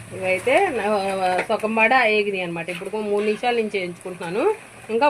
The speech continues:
మూడు నిమిషాలు పట్టిద్ది. ఇప్పటి నుంచి కొంచెం స్లో ఫ్లేమ్‌లో పెట్టుకోవాలి. స్లో ఫ్లేమ్ అంటే మరీ స్లో కాదు, మీడియం ఫ్లేమ్‌లో పెట్టి ఎంచుకోవాలి ఇప్పటి నుంచి మనకి. ఓకేనండి, ఇవైతే ఏగిపోయినాయి మనకి.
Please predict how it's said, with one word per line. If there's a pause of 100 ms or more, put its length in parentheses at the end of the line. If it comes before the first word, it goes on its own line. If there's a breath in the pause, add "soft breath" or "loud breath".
మూడు
నిమిషాలు
పట్టిద్ది.
ఇప్పటి
నుంచి (100)
కొంచెం
స్లో (140)
ఫ్లేమ్‌లో
పెట్టుకోవాలి.
స్లో (100)
ఫ్లేమ్
అంటే
మరీ
స్లో (140)
కాదు, (100)
మీడియం
ఫ్లేమ్‌లో
పెట్టి
ఎంచుకోవాలి
ఇప్పటి
నుంచి (720)
మనకి. (2500)
ఓకేనండి,
ఇవైతే (180)
ఏగిపోయినాయి (260)
మనకి.